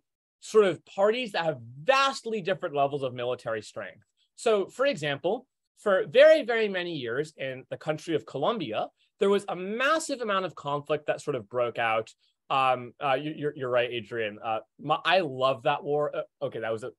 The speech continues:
horrible statement out of context. That war is one of my favorite wars to read about because it's fascinating. Um,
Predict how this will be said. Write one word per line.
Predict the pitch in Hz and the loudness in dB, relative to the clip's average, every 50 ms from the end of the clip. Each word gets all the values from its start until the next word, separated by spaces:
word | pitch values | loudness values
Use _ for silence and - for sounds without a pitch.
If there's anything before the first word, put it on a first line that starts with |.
| _ _ _ - | _ _ _ 0
horrible | 151 151 143 113 135 120 | 0 2 2 0 -2 -6
statement | - 139 127 120 113 | -6 -6 -6 -6 -6
out | 107 107 | -10 -10
of | 101 | -10
context. | - - 101 101 101 - - - - - _ _ _ _ _ - | -10 -12 -12 -12 -12 -16 -20 -20 -20 -20 _ _ _ _ _ 2
That | 151 180 220 214 | 2 4 4 4
war | 170 170 180 180 170 | 2 2 2 2 2
is | 156 | 2
one | 156 160 156 | 0 -2 -2
of | 139 | -2
my | 131 123 | -2 -2
favorite | 117 - 139 135 127 147 147 127 | -2 -2 -4 -4 -2 -4 -4 -4
wars | 120 123 120 - | -6 -8 -8 -8
to | - - | -10 -12
read | 107 104 104 101 | -12 -10 -10 -8
about | 101 98 95 92 95 - | -8 -6 -6 -6 -6 -8
because | 110 107 - 110 - | -10 -10 -10 -10 -10
it's | 110 104 - - _ _ | -10 -16 -18 -20 _ _
fascinating. | - 120 117 113 - - 110 101 95 92 90 90 - - | -4 -4 -4 -4 -6 -10 -12 -12 -10 -12 -12 -14 -14 -12
Um, | 107 107 107 101 | -10 -10 -10 -12